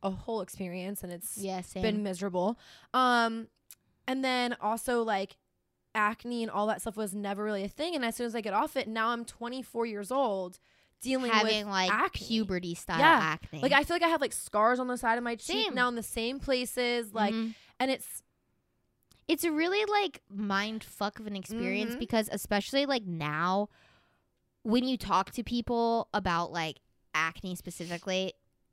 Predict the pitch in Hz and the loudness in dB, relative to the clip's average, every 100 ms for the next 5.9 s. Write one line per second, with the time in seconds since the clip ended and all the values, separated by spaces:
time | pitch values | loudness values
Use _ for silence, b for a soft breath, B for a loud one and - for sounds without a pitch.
0 | - 202 180 190 220 196 - 160 - 202 | -2 2 2 2 -4 -6 -8 -8 -8 -4
1 | 220 233 233 208 208 180 190 180 170 160 | 0 2 0 -2 -6 -4 -2 -4 -4 -4
2 | 170 151 185 _ _ - 180 180 175 170 | -2 -4 -8 _ _ -6 -2 -2 -2 -2
3 | 165 170 - 175 170 156 165 165 160 180 | -2 -2 -2 -4 -4 -4 -4 -4 -6 -10
4 | 165 - 202 208 196 180 - _ _ - | -10 -2 0 0 -2 -4 -10 _ _ -8
5 | 202 294 247 233 190 208 202 180 - | -4 0 0 0 0 0 0 0 -2